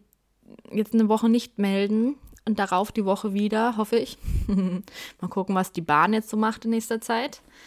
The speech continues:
Ich schaue jetzt mal heute Abend, wie ich mit der Bahn dahin fahre. Wir haben einen Glückskeks aufgemacht, da steht, „Genieße das Le-, Leben jetzt.“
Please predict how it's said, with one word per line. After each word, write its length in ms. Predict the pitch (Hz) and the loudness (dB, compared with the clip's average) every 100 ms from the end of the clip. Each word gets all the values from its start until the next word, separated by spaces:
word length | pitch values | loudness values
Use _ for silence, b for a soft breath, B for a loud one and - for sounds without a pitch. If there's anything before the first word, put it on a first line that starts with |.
| B B B B | B B B B
Ich 200 | 208 208 | -8 -4
schaue 140 | 214 | -2
jetzt 160 | 190 190 | -2 -2
mal 160 | 190 180 | -2 0
heute 260 | 190 - | -2 0
Abend, 400 | 160 180 208 226 B B B | 2 2 2 0 B B B
wie 100 | 214 | -6
ich 80 | 214 | -2
mit 140 | 220 | -2
der 80 | 208 | 0
Bahn 340 | 202 196 220 214 B B - | 0 2 2 0 B B -4
dahin 260 | 214 226 | -2 -2
fahre. 460 | 220 240 226 247 302 b b b b _ _ _ _ - _ _ _ _ - - - - | -2 -4 -2 -2 -6 b b b b _ _ _ _ -20 _ _ _ _ -20 -20 -14 -4
Wir 180 | 202 | 0
haben 140 | 196 202 | 0 0
einen 360 | 185 190 190 | 0 0 0
Glückskeks 580 | 185 220 220 - 185 - | 0 -2 -4 -6 -6 -4
aufgemacht, 480 | - 175 - 190 208 | -8 -6 -6 -6 -6
da 60 | 196 | -8
steht, 380 | - 180 _ | -6 -8 _
„Genieße 340 | - 185 214 226 | -2 0 0 0
das 220 | 185 - | -2 -2
Le-, 160 | 185 190 | -4 -4
Leben 380 | 196 202 214 220 | -2 0 0 -2
jetzt.“ 440 | 170 170 - - | 2 2 2 -4